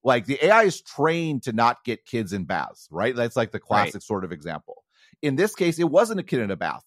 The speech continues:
Speaker 1: It was a close-up of the child's genital area with, I, I think, like, you know, maybe there, I think one of them, they said there was a hand,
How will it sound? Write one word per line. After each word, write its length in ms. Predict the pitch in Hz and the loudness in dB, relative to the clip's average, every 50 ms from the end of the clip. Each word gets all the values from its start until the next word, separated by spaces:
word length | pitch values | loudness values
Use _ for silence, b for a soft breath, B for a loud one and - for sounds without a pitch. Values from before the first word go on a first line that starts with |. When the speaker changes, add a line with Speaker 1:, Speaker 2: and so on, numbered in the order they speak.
| _ - | _ -2
Speaker 1:
It 100 | 117 135 | 0 2
was 220 | 143 160 156 131 | 2 2 2 0
a 60 | 143 | -2
close-up 720 | - - - 127 131 165 202 214 - - 147 117 107 113 - _ _ _ _ _ _ _ - | -4 -4 -2 4 6 6 6 6 4 0 0 2 2 0 -2 _ _ _ _ _ _ _ 0
of 480 | 120 120 120 120 120 120 123 113 101 95 _ - | 4 4 6 6 6 4 2 0 -4 -10 _ -12
the 120 | 190 120 113 | -6 -6 -4
child's 480 | - - 131 135 139 143 127 107 - _ _ _ - | 0 2 4 4 4 4 2 -2 -10 _ _ _ -2
genital 360 | 131 123 135 147 131 135 110 | 0 0 2 0 0 -2 0
area 500 | 110 123 160 175 143 98 85 90 110 - _ _ _ _ _ - | 2 2 2 2 2 2 2 2 0 -2 _ _ _ _ _ -8
with, 340 | 110 110 143 135 131 127 - - _ _ - | -2 0 2 4 2 2 0 -6 _ _ -2
I, 120 | 117 117 - - | 0 0 2 2
I 120 | 120 113 | 0 0
think, 320 | - - 151 160 165 - | 0 -2 -4 -4 -4 0
like, 240 | - 147 120 107 82 _ _ - 107 98 | 2 2 2 2 -2 _ _ -20 -18 -8
you 100 | 101 120 | -2 0
know, 240 | 120 92 82 80 71 _ _ - 98 95 92 95 | 0 0 0 -2 -6 _ _ -18 -16 -12 -6 -4
maybe 280 | 120 120 127 131 127 | -2 -2 0 0 0
there, 180 | 117 120 117 - | 0 0 0 0
I 60 | 110 | -2
think 180 | 120 - 123 110 | -4 -4 -6 -4
one 140 | 110 117 120 | -2 -2 0
of 60 | 123 | 0
them, 120 | 127 123 117 | 0 -2 -2
they 100 | 110 101 | -4 -4
said 160 | - 117 101 | -4 -4 -4
there 100 | 101 95 | -4 -4
was 140 | 92 85 87 | -6 -6 -8
a 80 | 78 | -8
hand, 440 | - - 120 139 165 170 165 156 - | -8 -6 -4 -2 -2 -2 -2 -6 -10